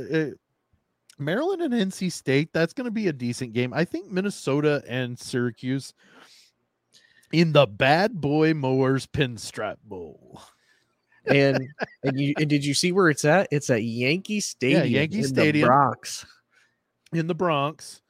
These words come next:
Speaker 1: Uh, that is on the twenty-ninth of December.
Speaker 2: Yes.
Speaker 1: Thirtieth is when Maryland and N C State play. Uh, you mentioned Ohio State and Georgia, and then T C U and Michigan playing on the thirty-first. But guess what?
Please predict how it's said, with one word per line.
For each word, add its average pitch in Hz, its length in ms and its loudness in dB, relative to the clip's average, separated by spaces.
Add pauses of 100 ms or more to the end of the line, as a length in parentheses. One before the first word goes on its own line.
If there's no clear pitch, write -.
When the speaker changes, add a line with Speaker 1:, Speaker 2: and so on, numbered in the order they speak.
(600)
Speaker 1:
Uh, 123 760 -4
that 120 240 -6
is 143 200 -8
on 120 360 -8
the 110 100 -6
twenty-ninth 120 1000 -12
of 95 180 -14
December. 92 500 -8
Speaker 2:
Yes. 117 140 -8 (240)
Speaker 1:
Thirtieth 170 540 2
is 135 240 -2
when 131 240 -2
Maryland 127 400 -2
and 123 120 -2
N 123 140 -2
C 123 180 -8
State 120 340 -2
play. 123 300 0 (680)
Uh, 110 340 2
you 117 200 -2
mentioned 135 680 0
Ohio 113 420 0
State 117 460 0 (100)
and 107 220 -8
Georgia, 107 580 -2
and 104 160 -4
then 104 180 0
T 117 200 -2
C - 180 -8
U 107 140 0
and 104 100 -4
Michigan 107 380 -4
playing 113 500 -2
on 110 360 -4
the 101 60 -8
thirty-first. 123 760 -2
But 202 180 4
guess 247 300 4
what? 247 260 8